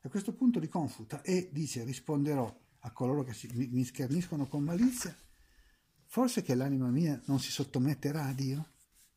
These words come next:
La preghiera, infine, perché gridi a Dio con gemiti inenarrabili, subito dopo la confutazione.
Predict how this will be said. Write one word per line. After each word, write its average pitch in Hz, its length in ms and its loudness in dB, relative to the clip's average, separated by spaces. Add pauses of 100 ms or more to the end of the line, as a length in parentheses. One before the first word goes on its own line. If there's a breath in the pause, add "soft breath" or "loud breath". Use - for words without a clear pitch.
(560)
La 185 100 -12
preghiera, 233 400 6
infine, 247 540 2 (440 soft breath)
perché 190 360 0
gridi 226 400 6
a 180 80 2
Dio 180 260 2
con 156 260 0
gemiti 147 600 2
inenarrabili, 104 840 2 (180)
subito 185 580 -2
dopo 180 520 -2
la 131 180 -4
confutazione. - 960 -8